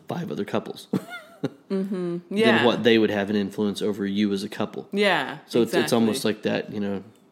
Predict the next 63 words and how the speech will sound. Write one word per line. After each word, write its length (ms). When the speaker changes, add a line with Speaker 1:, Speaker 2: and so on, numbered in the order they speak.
Speaker 1:
"Together 360
we're 120
stronger, 600
separate 380
we're 120
weaker," 680
or, 40
Speaker 2:
<laughs> 160
Speaker 1:
you 100
Speaker 2:
Yeah. 320
Speaker 1:
know, 80
or, 260
or 280
whatever 460
one 300
of 60
those 220
cliche 440
statements 460
is. 220
But, 220
yeah, 140
I 20
mean, 220
if 260
you're 200
in 160
that, 400
in 180
that 300
separate 460
life 360
boat 600
where, 420
you 120
know, 60
we've 160
talked 240
about 180
those 120
things 180
before. 280
You 80
do 120
a 60
lot 120
of 60
guys' 300
night, 160
you 60
do 120
a 100
lot 100
of 80
girls' 280
night, 240
you 100
do 160
vacations 600
with 140
the 60
girls, 460
you, 220